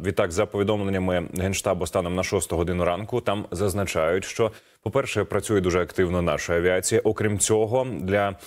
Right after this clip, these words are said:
надання медичної допомоги російські окупанти використовують не лише медичні заклади, е, саме військового призначення, тобто шпиталі,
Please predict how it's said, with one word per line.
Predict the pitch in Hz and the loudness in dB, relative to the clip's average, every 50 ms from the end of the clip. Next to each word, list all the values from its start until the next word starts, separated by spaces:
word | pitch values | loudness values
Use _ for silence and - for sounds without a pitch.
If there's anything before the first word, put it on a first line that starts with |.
| - - - - | -20 -12 -4 -2
надання | 110 98 110 113 110 | 0 2 2 2 2
медичної | 107 104 98 117 101 - - 98 95 | 2 2 0 0 -2 -2 -2 -2 -2
допомоги | 90 - 98 95 104 120 123 117 104 | -2 -2 0 2 2 2 2 2 0
російські | 92 87 - 110 101 - - 101 | 0 0 0 -2 -2 0 0 0
окупанти | 95 - 101 - 110 110 110 101 101 | 0 0 0 0 0 -2 0 -2 -2
використовують | 92 85 - 90 87 - - 107 95 95 92 85 - | -2 -2 -2 -4 -6 -2 0 0 2 2 0 0 0
не | 107 117 120 | 0 2 2
лише | 117 117 117 - - 110 98 98 - - - _ _ _ - | 2 2 2 2 2 2 0 0 -2 -6 -14 _ _ _ -2
медичні | 117 120 107 113 110 - - - 101 92 | 0 0 2 0 0 -2 -2 0 0 2
заклади, | 90 85 98 90 87 - 98 95 90 87 82 90 90 87 85 85 85 67 - | 2 4 2 2 2 0 0 0 0 2 2 2 2 2 2 0 -4 -6 -4
е, | - 78 80 80 80 82 80 78 80 82 80 73 69 - | -4 -2 0 0 0 0 0 0 0 -2 -2 -6 -8 -6
саме | - - 107 92 92 92 87 | -2 -2 -2 0 0 0 0
військового | 85 87 95 - - 123 123 131 123 123 | 0 0 -2 0 0 0 0 2 0 0
призначення, | - 113 113 98 113 107 107 - - 101 92 82 | 0 0 -2 0 0 -2 -4 -2 -2 -2 -2 -2
тобто | - 85 - - 90 | -2 -4 -4 -4 -6
шпиталі, | - - - 98 - 110 107 113 120 120 | -4 -2 -2 -2 0 0 0 0 0 -2